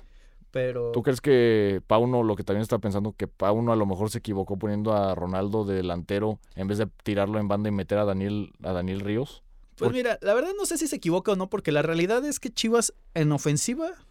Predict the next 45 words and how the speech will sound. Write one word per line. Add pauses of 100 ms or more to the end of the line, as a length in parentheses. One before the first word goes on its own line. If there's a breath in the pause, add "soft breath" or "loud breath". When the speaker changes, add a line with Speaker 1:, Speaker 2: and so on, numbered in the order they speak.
(120)
Speaker 1:
no
tenía
variantes
para
iniciar
porque, (200)
pues,
al
tu
mejor,
tus
mejores
hombres,
Alexis
Vega,
Conejo,
Conejo
Brizuela
y
este
J
J
Macías,
no
estaban
disponibles
para
empezar
el
partido. (600 soft breath)
El
único
que
estaba
disponible
para
jugar
era
Alexis
y
no,
y
no
pudo
empezarlo.